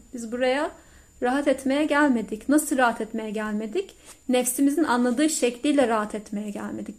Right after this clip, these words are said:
Bedenin anladığı şekliyle rahat etmeye gelmedik. Ama o ariflerin anlattığı o rahatlık hali, öyle bir rahatlık hali ki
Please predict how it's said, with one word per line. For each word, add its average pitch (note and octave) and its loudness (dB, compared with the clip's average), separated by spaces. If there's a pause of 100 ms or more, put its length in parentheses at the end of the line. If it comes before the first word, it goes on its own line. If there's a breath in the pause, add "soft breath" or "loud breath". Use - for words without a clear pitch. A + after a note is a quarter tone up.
(120)
Bedenin B3 6
anladığı B3 0
şekliyle B3 -2
rahat A3 -4
etmeye G#3+ -8
gelmedik. G#3 -8 (500 loud breath)
Ama A#3+ 2
o - 0
ariflerin B3 4
anlattığı A#3+ -2
o A3+ 0
rahatlık A#3 -4
hali, A#3 0
öyle B3 0
bir C4+ 2
rahatlık A#3+ 0
hali C#4 0
ki D#4 -2